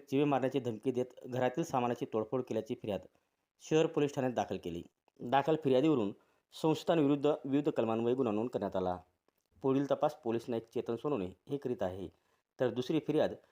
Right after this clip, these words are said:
विक्की सुदाम धनगर व एकोणतीस राहणार अंबिकानगर शिरपूर या रिक्षा चालकाने दाखल केली आहे. दाखल तक्रारीनुसार एकवीस रोजी वासू भिका धनगर, चेतन भिका धनगर,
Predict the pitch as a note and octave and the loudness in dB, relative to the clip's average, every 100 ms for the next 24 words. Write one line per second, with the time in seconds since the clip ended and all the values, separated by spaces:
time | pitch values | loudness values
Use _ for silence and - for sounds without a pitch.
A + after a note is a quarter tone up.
0 | _ A#2+ C3+ G#3 F3+ D3 C#3+ C3+ D3 A2+ | _ -6 -2 -2 0 2 2 2 2 0
1 | F#2 C#3 D3+ C3+ D3 D3 D3+ C3+ C3+ - | 0 2 2 2 0 -2 -2 -2 -2 -2
2 | A#2 B2+ C3+ G#2+ F#2+ - _ _ _ - | -4 0 0 2 0 -6 _ _ _ -4
3 | D3+ C#3+ D#3 D#3 C#3 C3+ D3 C3 G#2+ A2+ | -2 0 0 2 2 2 -2 0 0 0
4 | B2+ A2+ B2+ B2 G2 F#2 F2+ F2 - _ | 0 -2 -4 -4 0 0 -2 -10 -14 _
5 | _ _ _ - A2 B2 C3 B2 A2 C3+ | _ _ _ -12 -2 0 0 -2 -2 -4
6 | C3 D#3 - A#2+ - B2+ - B2+ B2+ F#2 | -4 -6 -6 -12 -8 -8 -4 -2 -2 -6
7 | - _ _ - B2+ B2+ D#3+ B2 A2 A#2 | -10 _ _ -2 -2 0 -2 2 0 0
8 | A2+ A#2 - - - D3+ B2+ A2+ G#2 A#2+ | 0 -2 -2 -4 -2 -2 -2 -2 -2 -2
9 | A#2+ F#2 | -2 -4